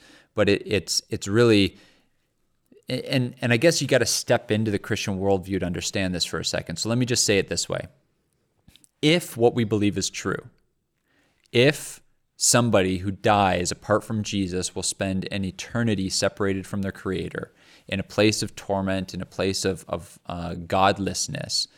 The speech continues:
then how much would we have to hate you not to tell you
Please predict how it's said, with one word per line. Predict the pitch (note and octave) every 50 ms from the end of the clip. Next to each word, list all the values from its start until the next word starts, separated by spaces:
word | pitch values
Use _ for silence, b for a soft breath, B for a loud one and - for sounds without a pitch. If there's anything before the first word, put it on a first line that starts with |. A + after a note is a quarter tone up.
| b b b b b b b b
then | G#2 G2 G2+ A2 G#2+ G#2+ G#2 G2+ G2+ G2+ G2 - _ _ _ _
how | - - - A#2 C3
much | C3+ B2+ B2 A#2 - - - -
would | - G2 F#2
we | G#2 G#2
have | F2 F#2 F#2+ F#2 - -
to | F#2+
hate | F2 - - G2 G2 - -
you | - F2+ E2+ - - - _ -
not | G2 G2 F#2+ G2 F#2+ F#2+ - - - - -
to | - - -
tell | - - - - G#2 G2+ F#2+ F#2
you | F2 E2 E2+ E2 - -